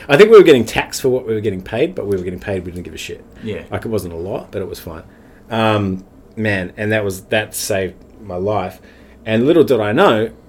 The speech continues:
Speaker 1: I showed up at Snowmass and I was hanging out with Ruben, and then Steve Ferguson was doing a season there with Jim Mangan and, uh, Jesse fucking,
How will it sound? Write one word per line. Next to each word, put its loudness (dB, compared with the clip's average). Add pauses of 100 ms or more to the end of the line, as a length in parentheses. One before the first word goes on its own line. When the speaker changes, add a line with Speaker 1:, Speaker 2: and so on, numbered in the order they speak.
(1400)
Speaker 1:
I 2
showed 2
up 0
at -2
Snowmass 0
and -6
I -4
was -4
hanging -2
out -2
with -10
Ruben, 2
and -2
then 0 (120)
Steve -6
Ferguson -2 (240)
was -4
doing -6
a -8
season -6
there -16
with -12
Jim -4
Mangan 0
and, -10
uh, -10
Jesse -6
fucking, -8